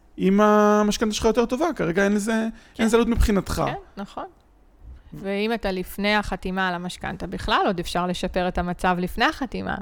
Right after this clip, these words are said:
Speaker 2: מן הסתם.
Speaker 1: אה, אז, אז זה נקודה חשובה. אחרי
Speaker 2: בטח.
Speaker 1: שקיבלתי אישור עקרוני, אני יכול ללכת ליועץ או אישור למחזור.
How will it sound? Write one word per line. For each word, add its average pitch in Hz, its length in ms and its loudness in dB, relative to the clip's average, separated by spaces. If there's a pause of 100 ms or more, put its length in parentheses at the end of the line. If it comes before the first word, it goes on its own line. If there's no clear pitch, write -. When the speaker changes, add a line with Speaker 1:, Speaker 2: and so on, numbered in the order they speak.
Speaker 2:
מן 185 160 -4
הסתם. 165 460 -2
Speaker 1:
אה, 160 160 0
אז, 143 200 2
אז 165 120 4
זה 196 140 6
נקודה 196 260 4
חשובה. 170 380 6 (140)
אחרי 185 160 4
Speaker 2:
בטח. 196 100 4
Speaker 1:
שקיבלתי 190 320 6
אישור 190 260 4
עקרוני, 160 360 6 (560)
אני 165 120 6
יכול 165 200 6
ללכת 175 240 2
ליועץ 156 520 4 (160)
או 151 320 4
אישור 180 300 2
למחזור. 160 560 2